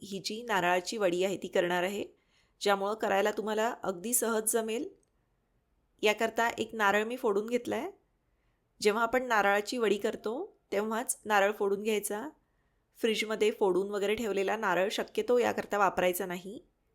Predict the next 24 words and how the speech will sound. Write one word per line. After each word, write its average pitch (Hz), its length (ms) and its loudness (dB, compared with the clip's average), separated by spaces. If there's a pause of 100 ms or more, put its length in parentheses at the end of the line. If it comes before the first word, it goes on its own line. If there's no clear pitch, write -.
(640)
नारळ 202 360 4
फोडल्यानंतर 220 580 0
आपण 220 320 -2
नारळाचा 196 460 2
जो 202 140 -4
चव 208 240 0
आहे, 185 120 4
तो 202 160 -2
मिक्सरवरच 208 640 -2
करून 196 240 0
घेणार 190 260 -2
आहोत. 196 260 -4 (880)
तर 196 100 4
याकरता 196 440 0
नारळाचे 196 500 2
मोठे 214 260 -4
मोठे 202 240 -4
तुकडे 208 320 0
घ्यायचे. 196 580 -2 (680)
पाठीचा 214 440 2
जो 220 180 2
भाग 202 300 -2
आहे, 190 220 -2
तो 196 400 -6